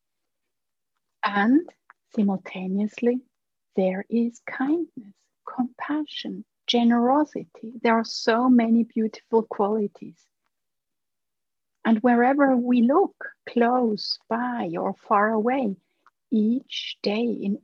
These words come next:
every moment, someone somewhere on this planet is doing something kind, offering help, surprising someone with a cake,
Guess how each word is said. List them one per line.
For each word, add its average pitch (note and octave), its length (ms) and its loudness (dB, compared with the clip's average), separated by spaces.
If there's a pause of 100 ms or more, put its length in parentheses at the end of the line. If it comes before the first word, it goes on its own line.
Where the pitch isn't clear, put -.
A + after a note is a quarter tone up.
every B3+ 440 -2
moment, A#3 600 0
someone A3 600 0
somewhere G#3 560 -2
on A3 100 2
this A3 160 -2 (140)
planet F#3+ 420 -2
is A#3 240 -6
doing G3+ 360 0
something F3+ 520 -4 (100)
kind, D4+ 380 0 (420)
offering G#3+ 640 0
help, C#4+ 460 0 (260)
surprising G#3+ 760 0
someone A3 460 0
with A3+ 220 -2
a A#3+ 60 -2
cake, C4 580 -2